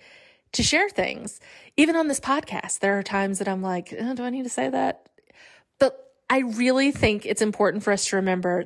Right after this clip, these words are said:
that if you are passionate about something, there is somebody else out there that needs to hear what you have to say. And sometimes it may not be what you thought,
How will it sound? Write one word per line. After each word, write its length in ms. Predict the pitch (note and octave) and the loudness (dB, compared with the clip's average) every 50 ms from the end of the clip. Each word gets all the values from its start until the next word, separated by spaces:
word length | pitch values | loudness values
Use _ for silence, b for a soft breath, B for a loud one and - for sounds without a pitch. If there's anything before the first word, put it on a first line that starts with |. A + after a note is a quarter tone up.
| - - | 0 2
that 380 | G3 F#3+ F#3+ F#3 - - b b b b b b b b b b b - | 4 4 4 4 2 -2 b b b b b b b b b b b 4
if 180 | G#3 G3+ - | 4 4 4
you 140 | G#3+ A3 A#3 | 4 4 4
are 60 | A#3+ | 4
passionate 500 | A#3 - A3+ G3+ G3 - - G3 F#3 F3+ | 4 2 0 0 0 -2 -2 0 0 2
about 260 | F3+ F3+ F3 E3+ - - | 2 4 2 2 2 0
something, 500 | - E3 E3+ - E3+ E3+ E3+ F3+ - - _ _ _ _ _ _ _ _ - | -4 -4 -4 -4 -6 -6 -6 -8 -12 -14 _ _ _ _ _ _ _ _ 2
there 160 | G3+ G#3+ C#4 | 2 4 4
is 100 | D4 - | 4 4
somebody 280 | - D#4+ D4+ D4+ C#4 C4 | 4 4 4 4 4 4
else 220 | B3+ C#4 C#4 - | 2 2 2 2
out 200 | A3+ A#3+ A#3+ - | 0 0 0 0
there 220 | - F#3 F3+ F3+ | 0 0 0 0
that 140 | F#3 F3 - | -2 -2 -2
needs 220 | G3+ G3+ G#3+ - - | -2 -2 -2 -4 -8
to 60 | - | -8
hear 220 | - - G3+ G3 F#3+ | -4 0 2 2 2
what 140 | F3 D#3 | 2 2
you 120 | F#3 F3+ F3+ | 0 0 0
have 200 | E3+ E3 F3 - | 0 -2 -4 -4
to 80 | - F3+ | -6 -6
say. 420 | - - D#3 - - - G#3+ - _ B B B B B B B B B B B B B B B - | -2 -2 -2 -2 -4 -6 -10 -12 _ B B B B B B B B B B B B B B B 4
And 160 | C4 C4 B3+ | 4 4 4
sometimes 520 | - - F4 G4 G#4 A4 A4 A4 G#4+ G4+ - - | 4 2 2 2 2 2 2 2 0 0 2 2
it 140 | B3 - - | 2 2 2
may 200 | A#3 A3+ B3 B3+ | 2 0 2 2
not 300 | C4+ B3+ - - - G3 | 2 0 0 -2 -2 -2
be 480 | A3 G#3+ A3 G#3+ G#3+ G#3+ G#3+ - - _ _ _ _ _ _ _ _ _ _ - | 0 0 0 0 0 -2 -4 -6 -10 _ _ _ _ _ _ _ _ _ _ 0
what 220 | G3+ A3 A3 - | 2 2 4 4
you 140 | A3+ A#3 A3 | 4 2 0
thought, 800 | - - - - - A#3+ C4 C4+ A3+ G3 G3 - - - - | 0 -4 -4 0 2 2 2 2 0 -2 -2 -4 -6 -10 -10